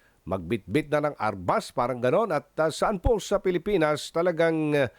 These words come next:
nakita ninyong, ah, willing ang ating mga kababayan na makipaglaban sa mga dayuhang banyagang naisakupin ng bansa?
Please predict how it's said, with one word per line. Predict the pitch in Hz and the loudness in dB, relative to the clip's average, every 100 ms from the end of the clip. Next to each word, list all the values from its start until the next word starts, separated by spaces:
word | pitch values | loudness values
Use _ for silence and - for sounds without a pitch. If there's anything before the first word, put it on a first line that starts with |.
| - - | -18 -4
nakita | 127 160 170 156 | -4 -2 0 0
ninyong, | 147 143 151 143 135 110 _ _ _ _ | 0 2 2 2 -2 -4 _ _ _ _
ah, | - 120 147 151 _ | 0 2 2 -2 _
willing | 87 143 226 233 190 113 | -2 0 2 2 2 0
ang | 110 127 | 0 -2
ating | 135 139 | -2 -2
mga | 127 123 123 | -2 -2 -2
kababayan | 123 113 131 120 117 117 - _ _ _ _ - | -2 0 2 2 2 0 -6 _ _ _ _ -8
na | 92 120 139 139 135 131 127 123 120 117 | -2 0 2 2 2 2 2 2 2 0
makipaglaban | 110 135 170 160 123 120 202 220 165 120 95 | 0 -2 0 -2 0 2 2 2 0 0 -4
sa | 98 | -4
mga | 135 131 123 | -2 -2 0
dayuhang | 123 156 123 131 127 117 92 | 0 0 0 0 0 -2 -2
banyagang | 123 113 120 139 120 117 | -2 0 0 0 -2 -2
naisakupin | 127 127 - 123 123 113 107 | -2 -2 -4 -6 -2 0 2
ng | 101 | 2
bansa? | 101 - 90 | 0 -2 -6